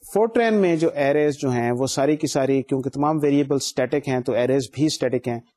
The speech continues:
Fortran سیونٹی سیون کی میں بات کر رہا ہوں، آ، اس کے بعد کی ورژنز میں کچھ تھوڑی سی سچویشن چینج ہو گئی ہے۔ تو یہ اسٹیٹک ٹائپ کی ایریز ہوتی ہیں، ویریبل اسٹیٹک ٹائپ کے ہوتے ہیں۔ تو اس کا مطلب یہ ہے کہ they are fixed۔ آ، Ada میں بھی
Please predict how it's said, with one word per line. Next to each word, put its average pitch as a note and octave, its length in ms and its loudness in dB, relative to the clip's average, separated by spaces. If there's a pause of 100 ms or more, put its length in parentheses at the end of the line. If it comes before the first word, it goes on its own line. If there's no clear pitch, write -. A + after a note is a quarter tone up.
(180)
Fortran C3+ 220 -2
سیونٹی C#3+ 280 -2
سیون D3 200 -2
کی C3+ 120 -8
میں B2 100 -2
بات G#2+ 220 -2
کر B2 140 0
رہا C3+ 140 0
ہوں، A#2 160 -2 (480)
آ، B2 200 0
اس A#2+ 240 -2
کے - 80 -4
بعد C3+ 180 0 (100)
کی D3+ 60 -2
ورژنز B2 440 -2
میں B2 80 -2
کچھ - 280 -8
تھوڑی B2+ 200 -2
سی B2+ 140 -6
سچویشن A2+ 420 -6
چینج B2+ 280 -2
ہو B2 140 -2
گئی D3 180 0
ہے۔ A#2+ 80 -2 (380)
تو F3 60 0
یہ F3+ 100 0
اسٹیٹک F3+ 760 -2 (280)
ٹائپ D#3 260 0
کی D3 360 2
ایریز C#3+ 400 0
ہوتی C3+ 280 0
ہیں، C#3+ 120 2
ویریبل C3+ 320 0
اسٹیٹک B2 380 -4
ٹائپ C3 200 0
کے C3+ 80 -2
ہوتے A#2 260 -2
ہیں۔ C3+ 120 0 (340)
تو D#3 60 -4
اس D3 100 -2
کا D#3 80 -2
مطلب C#3+ 260 -2
یہ C#3 200 2
ہے B2+ 100 0
کہ C3 140 -4
they B2 240 0
are - 220 -6
fixed۔ - 300 -6 (440)
آ، C#3+ 260 2
Ada D#3+ 380 0
میں D#3+ 140 0
بھی D#3+ 340 2